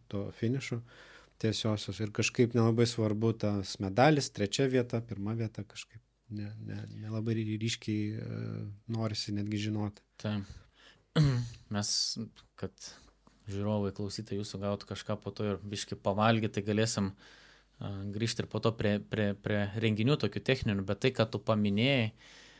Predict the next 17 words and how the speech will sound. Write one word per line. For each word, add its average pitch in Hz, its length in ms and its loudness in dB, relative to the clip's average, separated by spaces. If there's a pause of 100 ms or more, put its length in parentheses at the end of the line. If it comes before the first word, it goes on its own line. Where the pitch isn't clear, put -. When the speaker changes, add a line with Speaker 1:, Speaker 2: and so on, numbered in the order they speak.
(420)
Speaker 2:
čia - 180 -10
toks 101 180 -4
gal 104 220 2
ir 101 80 -4
filosofinis 120 720 4
pamąstymas, 113 680 4
Speaker 1:
Mhm. 104 80 0
Speaker 2:
bet, 107 280 4
a, 107 360 6 (960)
a, 107 120 -6 (500)
mes 110 180 4
vis - 120 0
tiek 113 260 6
gyvenam 110 480 6
tam 117 220 6
tikroj 113 320 0
kultūroj 101 480 -2